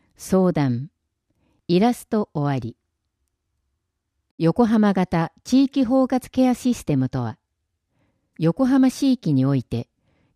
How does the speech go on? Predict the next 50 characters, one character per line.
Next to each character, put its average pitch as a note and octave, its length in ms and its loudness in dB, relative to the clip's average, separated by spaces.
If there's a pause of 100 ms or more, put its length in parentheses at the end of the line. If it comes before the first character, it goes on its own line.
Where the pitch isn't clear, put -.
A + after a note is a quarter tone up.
介 A3 300 4
護、 B2 260 -2 (200)
医 A3 140 4
療、 C#3 360 0 (140)
介 A#3+ 260 2
護 B3 140 2
予 A#3 140 2
防、 B2+ 420 -2
生 B3+ 300 2
活 B3 260 -2
支 - 200 -4
援、 A#2+ 240 0 (280)
住 - 260 -2
ま C4+ 120 6
い A3 80 2
が C#3 100 0
一 B2 140 0
体 A3+ 300 2
的 A3 200 0
に G#3 160 2
提 F#3+ 140 2
供 F3+ 240 -2
さ E3 160 -4
れ D3 140 0
る D3 180 -4 (460)
包 A3+ 180 4
括 - 340 -2
的 G3+ 240 0
な F#3 220 0
支 - 240 0
援 B3 300 6
サ C4+ 240 0
ー C4 60 0
ビ G#3 120 -2
ス - 140 -6
の C#3+ 80 0
提 A3 260 0
供 B3 240 0
体 A#3 220 0
制 D3+ 240 -2
の B2 120 -2
こ C3+ 120 -8
と C3+ 120 -6
で A#2+ 120 -6
す。 - 200 -20 (1300)
具 E3 160 0
体 A3+ 240 4
的 G#3 240 2
に E3 140 2
は、 B2 200 -4